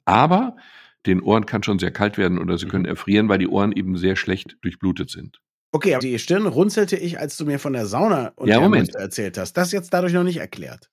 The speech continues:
Speaker 1: Doch, eigentlich schon. Wenn die Ohren ganz schlecht durchblutet sind, dann ist es logisch, dass die, wenn die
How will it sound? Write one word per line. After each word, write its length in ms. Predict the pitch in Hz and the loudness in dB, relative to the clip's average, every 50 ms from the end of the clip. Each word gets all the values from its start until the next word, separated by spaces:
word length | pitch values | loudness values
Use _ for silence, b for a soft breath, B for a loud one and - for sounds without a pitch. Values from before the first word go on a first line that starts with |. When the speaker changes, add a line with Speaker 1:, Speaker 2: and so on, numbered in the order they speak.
| _ | _
Speaker 1:
Doch, 320 | - - 160 190 - - - _ _ _ | -4 -2 -2 -2 -2 -8 -16 _ _ _
eigentlich 300 | - 110 135 143 135 - | -2 0 0 -2 -4 -4
schon. 320 | - 98 82 73 76 b b b b b b b b b | -4 -4 -4 -4 -8 b b b b b b b b b
Wenn 240 | - 117 135 156 139 | 2 2 4 4 2
die 140 | 131 123 - | 0 0 2
Ohren 360 | - 110 120 139 151 156 - | 2 4 4 4 2 0 2
ganz 200 | - 117 127 131 | 2 2 2 0
schlecht 240 | - - - - - | 0 -2 -4 -2 -4
durchblutet 480 | 110 104 - - 92 90 - - - - | -6 -6 -2 -2 -2 -2 -2 -4 -4 -6
sind, 360 | - - - - - - _ _ _ | -8 -10 -12 -14 -18 -20 _ _ _
dann 220 | - - 101 104 | -2 0 0 0
ist 220 | - 120 120 - - | 0 -2 -2 -2 -2
es 140 | 110 - | -2 0
logisch, 440 | - 98 95 107 131 156 185 226 - - | 2 2 2 4 2 2 0 -2 -2 -4
dass 200 | - 120 - - | -6 -8 -6 -2
die, 240 | 113 107 107 107 - | -2 0 0 0 -2
wenn 420 | - 95 92 92 98 95 98 101 90 | -4 -10 -6 -2 0 2 2 0 0
die 400 | 90 92 90 92 92 - - | 0 0 0 0 0 -4 -10